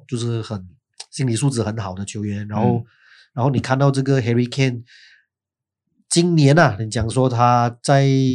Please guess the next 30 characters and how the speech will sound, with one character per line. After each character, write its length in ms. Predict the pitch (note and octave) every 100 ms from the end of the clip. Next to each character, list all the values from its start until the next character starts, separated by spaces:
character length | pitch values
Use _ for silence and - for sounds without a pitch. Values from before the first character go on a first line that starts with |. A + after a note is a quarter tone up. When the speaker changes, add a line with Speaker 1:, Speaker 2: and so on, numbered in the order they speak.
| B2 A#2
Speaker 1:
莫 140 | G#2
雷 80 | G#2 A#2+
诺 100 | A#2+
的 60 |
这 100 | A2
个 80 | B2
激 240 | A#2+ B2
发 160 | A2+ A#2
情 180 | A#2 -
况 220 | A2+ A2
之 100 | G2+
下， 280 | F#2+ G#2+ G2
他， 180 | - G#2+
他 160 | A2 C#3
现 160 | D#3+
在 20 | D#3+
是 60 |
什 60 | D#3
么？ 200 | G#2+ F2+
他 120 | A#2
的 100 | A#2+
助 180 | B2+ D#3+
攻 140 | C3
还 140 | A2 A#2
多 180 | A#2+ A2
过 100 | A2+
他 80 |
进 160 | G#2 A#2
球 140 | -
了。 80 | -